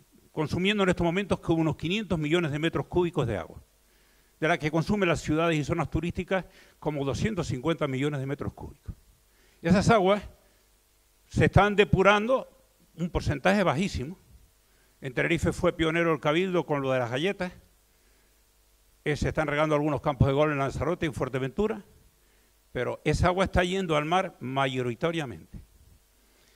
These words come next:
Pero en una isla como Fuerteventura, que es relativamente llana y en la que elevar el agua, mm,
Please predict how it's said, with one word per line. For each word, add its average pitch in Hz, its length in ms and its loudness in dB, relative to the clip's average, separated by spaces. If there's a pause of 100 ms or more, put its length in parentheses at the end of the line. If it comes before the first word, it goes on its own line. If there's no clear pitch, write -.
(240)
Pero - 140 8
en 196 120 4
una 254 120 4
isla 226 220 6
como 190 180 2
Fuerteventura, 160 600 6
que 180 180 2
es 180 60 4
relativamente 160 640 2
llana 170 380 0 (260)
y 143 140 -6
en 147 80 -2
la 139 160 0
que 143 360 -2
elevar 139 280 2
el 180 100 4
agua, 170 460 4
mm, 131 140 -8